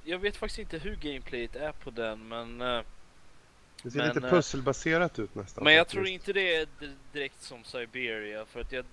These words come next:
Speaker 1: det är väldigt
Speaker 2: Nej.
Speaker 1: få peka-klicka-spel som är som Siberia, faktiskt. Eh, eftersom den är lite mer fokus på, eh, på storyn och, eh, och liksom, och världen,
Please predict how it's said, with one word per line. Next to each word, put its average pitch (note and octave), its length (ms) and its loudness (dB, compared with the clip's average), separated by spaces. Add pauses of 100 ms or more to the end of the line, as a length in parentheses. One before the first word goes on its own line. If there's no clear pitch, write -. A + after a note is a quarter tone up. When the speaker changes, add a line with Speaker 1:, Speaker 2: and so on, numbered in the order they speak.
Speaker 1:
det C#3 120 -6
är C#3+ 60 -4
väldigt D3 160 0 (100)
Speaker 2:
Nej. C3+ 200 4
Speaker 1:
få D3 240 -2 (120)
peka-klicka-spel B2 680 -4
som A#2 140 -8
är D#3 180 2
som A2 220 -8
Siberia, G2+ 560 -6
faktiskt. - 580 -8 (560)
Eh, A2 460 2 (220)
eftersom B2 340 0
den A#2 140 2
är A#2+ 120 0
lite A#2+ 280 -2
mer A2+ 240 0
fokus - 500 -8
på, G#2+ 500 0
eh, G#2 220 6 (840)
på G#2 60 -2
storyn A2 800 2 (300)
och, - 460 -8
eh, G#2 300 2
och G2+ 340 -10
liksom, A2 420 -6
och G2 420 -6
världen, G#2+ 460 4